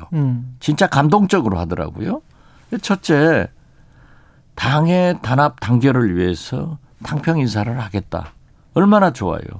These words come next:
Speaker 1: 예.
Speaker 2: 그리고 대여 관계는 민생, 민생, 민생이기 때문에 영수회담을 해서 민생 경제 문제는 머리를 맞대고 해결을 하는데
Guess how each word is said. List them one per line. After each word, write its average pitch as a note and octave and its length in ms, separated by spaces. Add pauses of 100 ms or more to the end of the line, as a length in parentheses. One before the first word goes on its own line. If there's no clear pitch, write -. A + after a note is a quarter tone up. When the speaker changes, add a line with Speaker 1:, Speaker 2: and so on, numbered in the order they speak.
Speaker 1:
예. A#2 300 (340)
Speaker 2:
그리고 E3 720
대여 D3 640
관계는 G#2 1040 (240)
민생, D#3 400
민생, D3+ 360
민생이기 D3 540
때문에 G2 800 (320)
영수회담을 B2+ 640
해서 A2 360
민생 B2 560
경제 A#2 300
문제는 A2 580 (220)
머리를 E3 380
맞대고 C#3 500
해결을 C3 340
하는데 A#2+ 340